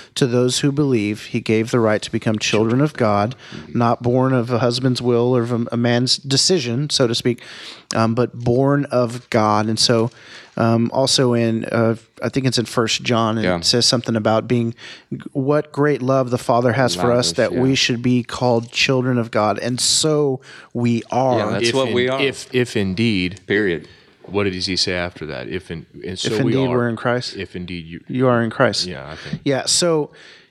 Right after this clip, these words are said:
Speaker 1: hear this as a believer. You have faith in Jesus Christ. You know the gospel. You know, you, he has done for you what you cannot do for yourself. He's rescued you from the pit.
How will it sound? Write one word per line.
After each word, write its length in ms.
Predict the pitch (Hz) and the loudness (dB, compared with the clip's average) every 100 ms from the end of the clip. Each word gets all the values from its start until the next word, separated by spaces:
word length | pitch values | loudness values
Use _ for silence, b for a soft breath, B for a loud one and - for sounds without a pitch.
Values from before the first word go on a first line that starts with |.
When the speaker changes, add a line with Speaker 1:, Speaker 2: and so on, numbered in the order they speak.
| _ | _
Speaker 1:
hear 340 | - - 220 196 | -10 -2 0 0
this 640 | 147 196 127 131 - - - - | 2 0 2 2 0 0 -6 -2
as 400 | 131 139 123 - | 0 2 0 0
a 80 | - | -2
believer. 560 | 135 139 143 151 113 110 | 0 0 2 0 0 -2
You 160 | 117 139 | 2 2
have 120 | 160 | 0
faith 360 | - 156 156 143 | -2 -2 0 -2
in 100 | 131 | 0
Jesus 320 | 123 135 139 | 2 2 0
Christ. 560 | - 107 107 - - b b b _ | 2 0 0 -4 -6 b b b _
You 140 | 123 | 0
know 160 | 131 147 | 2 0
the 80 | 143 | 0
gospel. 600 | 117 92 - 104 117 123 - _ - - | 0 -2 -4 -4 -2 -4 -6 _ -16 -6
You 160 | 117 | -2
know, 180 | 110 107 | -2 -2
you, 300 | 110 117 120 B B B B B B B B | 0 2 2 B B B B B B B B
he 260 | - 160 160 | -2 0 2
has 200 | 185 143 | 2 2
done 240 | 151 151 | 2 2
for 140 | - | 2
you 200 | 135 131 | 2 4
what 120 | 123 113 | 2 0
you 60 | |
cannot 360 | - 120 110 101 | 0 2 2 2
do 140 | 107 | -2
for 140 | - 104 | -2 -2
yourself. 440 | 101 - - - | -2 -2 -2 -2
He's 220 | 127 123 | -2 -2
rescued 480 | 127 123 120 - 123 | 0 2 2 0 0
you 200 | 123 120 | 2 0
from 280 | - - 110 | -2 -2 -2
the 80 | 104 | -4
pit. 320 | - - | -6 -8